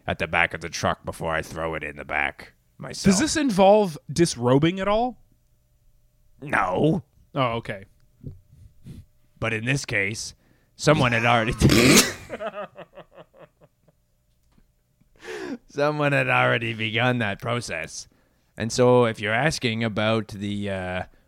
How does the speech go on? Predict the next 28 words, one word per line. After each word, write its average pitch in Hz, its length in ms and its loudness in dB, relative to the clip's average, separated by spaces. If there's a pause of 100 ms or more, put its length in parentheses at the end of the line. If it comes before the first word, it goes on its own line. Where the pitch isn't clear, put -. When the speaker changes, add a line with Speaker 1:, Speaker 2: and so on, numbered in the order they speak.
(140)
Speaker 1:
wounds 101 600 -2
on 95 140 -6
his 98 140 -6
body. 98 360 -4
Yeah, 95 380 0
I 104 60 0
was 107 160 -6
a 95 80 -8
little 90 240 -8
freaked 78 360 -14
out. 90 240 -12 (960)
Nasty 87 960 -6 (360)
Speaker 2:
What, 175 260 4
what - 240 0
Speaker 1:
scrapes. - 40 -2
Speaker 2:
kinds 240 220 4
of 202 100 6
wounds? 220 520 2 (140)
Speaker 1:
Scrapes 104 680 -2
and 95 280 -8
gashes. 80 1040 -8 (500)
Speaker 2:
Inter-, 180 360 0
so 233 160 6
it 233 120 6
was, 240 300 4
in 233 140 -4
fact, - 600 -2
uh, 123 320 0